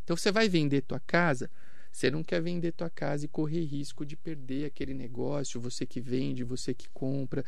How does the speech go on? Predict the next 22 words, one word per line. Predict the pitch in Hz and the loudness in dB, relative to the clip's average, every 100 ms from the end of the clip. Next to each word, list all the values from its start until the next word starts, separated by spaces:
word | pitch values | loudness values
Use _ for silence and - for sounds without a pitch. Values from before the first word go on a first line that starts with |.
| - - - | -4 -4 -4
você | - 139 | -2 0
vai | 131 143 | 2 2
fazer | 147 135 | 2 0
uma | 143 139 | 0 0
procuração, | 143 135 - 135 135 - 147 147 | -2 -2 -2 0 -2 0 2 2
você | 131 131 135 | 0 -2 -2
quer | - | -2
ter | - 139 | -2 -4
certeza, | - 139 131 - 131 143 131 | -2 -2 0 0 2 2 2
né, | 127 131 | 0 0
de | 127 | -2
que | - | -2
aqueles | 131 131 127 | -2 -2 -2
poderes | - 131 127 127 123 | -2 -2 0 0 -2
foram | - 127 127 127 | -2 -2 -2 -2
dados | 127 127 120 | -2 -2 -2
de | 120 | -2
forma | 127 123 131 127 | -2 -2 -2 -2
adequada. | 123 - 127 131 139 135 - - - - - | -2 -2 0 0 0 0 -2 -4 -4 -4 -2
Então, | 143 143 143 | 0 2 2
tudo | - 170 196 | 2 2 4
isso | 139 160 - 285 | 4 4 0 -2